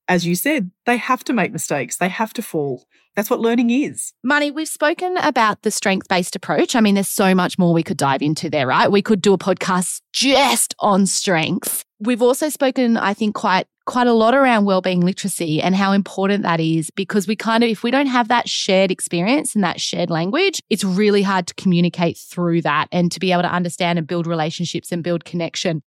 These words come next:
Speaker 2: Just curious to know, Marnie, a little bit more around the systems approach. When you talk about a framework behind wellbeing, what does that look like for you?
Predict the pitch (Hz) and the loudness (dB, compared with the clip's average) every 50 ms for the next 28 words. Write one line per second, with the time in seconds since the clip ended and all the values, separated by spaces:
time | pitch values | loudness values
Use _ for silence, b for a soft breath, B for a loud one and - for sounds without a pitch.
0 | _ _ - 285 294 285 - - - 311 302 294 - - 247 220 214 214 220 202 | _ _ -2 -2 0 0 -2 -4 -4 -4 -4 -4 -2 0 0 2 2 4 4 4
1 | 202 196 190 185 185 196 226 254 269 247 269 - 214 202 196 196 196 190 - 180 | 2 2 0 -2 -4 -6 -6 -6 -6 -6 -6 -4 -4 -4 -4 -4 -4 -4 -2 -2
2 | 180 175 180 170 170 170 175 175 175 170 - - - 170 - - 196 180 175 - | 0 0 2 2 2 2 2 2 0 0 -4 -6 -8 -8 -6 -4 -4 -4 -4 -4
3 | 175 - - 170 147 131 - - 202 196 208 202 190 - - - 208 202 214 214 | -6 -2 -2 -2 -2 -2 -2 0 2 2 2 2 0 -2 -2 0 2 4 2 2
4 | - - 233 214 208 196 190 190 - - 180 175 170 165 170 165 156 - - 165 | 0 -2 -2 0 2 0 0 -2 -2 -2 0 0 2 2 2 0 -2 -2 -4 -4
5 | 147 165 160 160 160 156 165 160 151 143 147 147 135 127 117 107 - 269 349 370 | -2 0 0 0 0 0 0 0 0 0 -2 0 0 0 0 0 2 2 0 0
6 | B B B B B B B 185 190 214 240 262 - - - 269 226 - 247 220 | B B B B B B B -4 0 0 0 0 0 -2 -6 -6 -2 0 0 0
7 | - - 196 180 180 180 185 170 - - 190 170 165 165 - - - 175 165 156 | 0 -2 -4 -2 -2 -2 -2 -4 -2 -2 0 0 0 -2 -6 -8 -6 -6 -4 -4
8 | 156 156 165 226 311 339 302 - | -4 -2 -2 0 0 -2 -2 -4